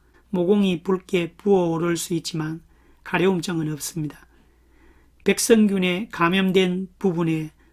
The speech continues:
남아있는 털을 잡아당기면 쉽게 빠지는 것이 특징입니다. 탈모의 원인이 되는 질병을 알아봤고 이제 우리가 일상생활 속에서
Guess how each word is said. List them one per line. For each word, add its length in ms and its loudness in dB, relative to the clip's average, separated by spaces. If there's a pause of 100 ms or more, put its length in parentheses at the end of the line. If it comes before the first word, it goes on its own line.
남아있는 640 2
털을 400 -2
잡아당기면 760 0
쉽게 420 -4
빠지는 360 0
것이 240 -6
특징입니다. 580 -8 (760)
탈모의 440 6
원인이 380 4
되는 300 0
질병을 400 2
알아봤고 720 -4 (500)
이제 440 4 (220)
우리가 340 6
일상생활 640 2
속에서 680 -2